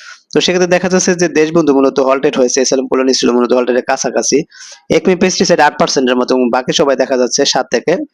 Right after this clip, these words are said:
চার পার্সেন্টের মতো মূল্যের বৃদ্ধি ঘটেছে। তো এখন যদি আমি আজকের দিনে টপ লুজার্স বা মূল্যরাশি কারা ছিল তা দেখি, তাহলে দেখা যাবে আজকে মূল্যরাশির শীর্ষে চলে এসেছে এসআইবিএল, ডমিনেন্স, মনো ফ্যাব্রিক, জিআইবি, ইনফরমেশন সার্ভিস নেটওয়ার্ক,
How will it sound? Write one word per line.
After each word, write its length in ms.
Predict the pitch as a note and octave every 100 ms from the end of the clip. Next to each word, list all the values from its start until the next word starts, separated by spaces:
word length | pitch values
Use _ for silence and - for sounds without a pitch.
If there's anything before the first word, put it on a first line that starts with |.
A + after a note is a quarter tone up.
| _ _ _
চার 140 | - C#3
পার্সেন্টের 340 | D3 C#3 B2 A#2+
মতো 140 | A#2
মূল্যের 320 | B2 C3 B2+ A#2+
বৃদ্ধি 260 | C3 G2+
ঘটেছে। 400 | A2+ G#2+ A2 - A#2 - _ _ _ _ _ _ -
তো 40 | C#3
এখন 180 | C#3+ F3+
যদি 140 | F3+
আমি 120 | F3+
আজকের 220 | E3+ - F3+
দিনে 140 | F3+
টপ 160 | E3 D3
লুজার্স 340 | C3+ D#3 F3
বা 80 | D#3
মূল্যরাশি 400 | C#3 D3 E3+ F3 D#3+
কারা 160 | D#3
ছিল 120 | D3 D#3
তা 120 | D3
দেখি, 200 | C#3+ D3+
তাহলে 200 | D3+ C#3
দেখা 220 | C3 C3+ D#3
যাবে 140 | D#3+
আজকে 140 | D#3 D#3
মূল্যরাশির 440 | C3+ C#3+ D#3+ D3
শীর্ষে 220 | - - C#3
চলে 200 | D#3 E3
এসেছে 260 | D#3+ D3 C3
এসআইবিএল, 480 | B2+ D#3+ D3 C#3+ B2+
ডমিনেন্স, 440 | C3 C#3+ C#3+ C3 C3+ - - - - _ -
মনো 200 | D3 D#3+
ফ্যাব্রিক, 380 | F3 E3+ D#3+ D#3
জিআইবি, 540 | C3 D3+ E3+ E3 D3+ D3+ E3+
ইনফরমেশন 440 | E3 D#3 C#3+ D3 C#3+
সার্ভিস 280 | C#3+ C#3 B2
নেটওয়ার্ক, 440 | - - C3 B2